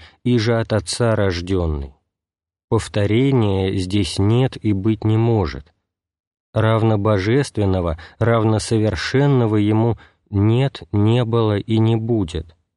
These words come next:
Это Бог во плоти. Никакого нового плота творения, душа в душу и ипостась в ипостась,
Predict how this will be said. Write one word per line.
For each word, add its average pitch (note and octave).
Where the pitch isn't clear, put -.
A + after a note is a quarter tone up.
Это A#2
Бог G#2+
во G#2
плоти. F#2+
Никакого A2+
нового A#2+
плота A#2
творения, F#2+
душа G#2
в F#2
душу G#2+
и G#2+
ипостась G#2+
в G2+
ипостась, A2+